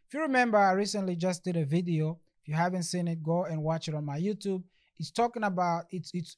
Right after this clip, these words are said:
it's a person, an educator of some kind, who was making the case that kids in preschool needs to be talked to and needs to be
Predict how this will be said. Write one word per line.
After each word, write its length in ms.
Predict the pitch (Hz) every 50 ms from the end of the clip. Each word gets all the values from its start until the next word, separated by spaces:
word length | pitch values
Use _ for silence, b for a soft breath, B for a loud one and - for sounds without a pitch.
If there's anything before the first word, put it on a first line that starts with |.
| _
it's 180 | - - - -
a 60 | 170
person, 680 | - - - 285 302 320 - - 190 165 160 170 196 - _ _ _ _ _ _ _ -
an 120 | 185 185 190 -
educator 580 | 214 254 285 262 311 240 - 233 214 196 175
of 120 | 170 156 -
some 200 | - 180 170 156
kind, 500 | - - 156 143 135 135 139 185 - - - _ _ _ _ - - - _ _ _ _ _ _ _ - _ _ _ _ _ _ _ _
who 320 | _ - 262 285 294 294 269
was 360 | - 208 214 214 214 185 185
making 420 | 202 220 233 247 240 269 247 233
the 120 | 208 196 170
case 540 | - - 202 190 175 156 160 160 - - - _ _ _
that 240 | 151 180 175 165 - _ -
kids 500 | - - 330 311 240 165 135 123 - - _ -
in 320 | 208 208 196 190 175 165 - _ -
preschool 720 | - - 285 311 320 285 - - - - 165 135 107 73 - _ _ _ _ -
needs 320 | 180 208 247 277 269 -
to 80 | - 226
be 140 | 196 196 175
talked 400 | - - 233 233 226 - - -
to 120 | 170 165
and 160 | 170 175 180
needs 200 | 196 226 240 -
to 80 | - 220
be 260 | 185 196 190 180 165